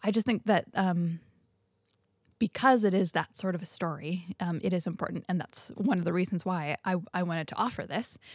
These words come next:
Um, but then also, I'll go back to a little bit of what I mentioned at the beginning, um, is that, that,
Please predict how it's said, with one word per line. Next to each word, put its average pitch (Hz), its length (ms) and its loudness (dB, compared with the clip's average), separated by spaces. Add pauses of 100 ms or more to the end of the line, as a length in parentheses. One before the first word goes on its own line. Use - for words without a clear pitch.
(220)
Um, 190 380 4 (1400)
but 233 120 0
then 226 240 4
also, 208 600 2
I'll 214 120 2
go 233 180 4
back 196 280 -2
to 202 320 6 (220)
a 196 60 0
little 233 200 6
bit 214 160 6
of 190 100 2
what 196 120 2
I 185 80 2
mentioned 190 560 2
at 185 100 -6
the 190 80 -4
beginning, 196 640 6 (360)
um, 202 300 8
is 208 160 2
that, 220 200 0 (420)
that, 190 500 0